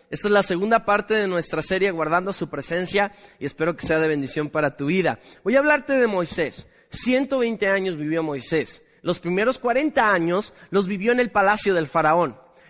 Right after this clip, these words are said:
Los cuarenta siguientes años los vivió pastoreando las ovejas en el campo de su suegro.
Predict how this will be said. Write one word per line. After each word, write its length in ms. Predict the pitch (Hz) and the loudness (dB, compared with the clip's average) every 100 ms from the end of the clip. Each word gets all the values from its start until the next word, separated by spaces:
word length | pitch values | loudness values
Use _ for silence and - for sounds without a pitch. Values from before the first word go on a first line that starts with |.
| - | -4
Los 220 | 190 - | -2 -2
cuarenta 520 | 165 170 196 320 285 | -4 0 0 0 0
siguientes 540 | 262 208 196 185 175 175 | -2 0 -2 -2 -2 2
años 420 | 160 160 220 - 185 - | 2 2 -2 -4 -14 0
los 160 | 196 | 0
vivió 320 | 208 220 262 277 | 0 0 0 2
pastoreando 640 | 277 - 226 226 247 254 | 0 0 0 2 2 0
las 200 | 220 - | 0 -2
ovejas 380 | 185 208 196 180 | -4 -2 -4 -4
en 80 | 165 | -4
el 160 | 156 | 0
campo 380 | 185 185 175 156 | 2 2 0 -4
de 100 | 147 | -4
su 140 | 147 | -6
suegro. 420 | - 180 151 110 | 0 2 2 -2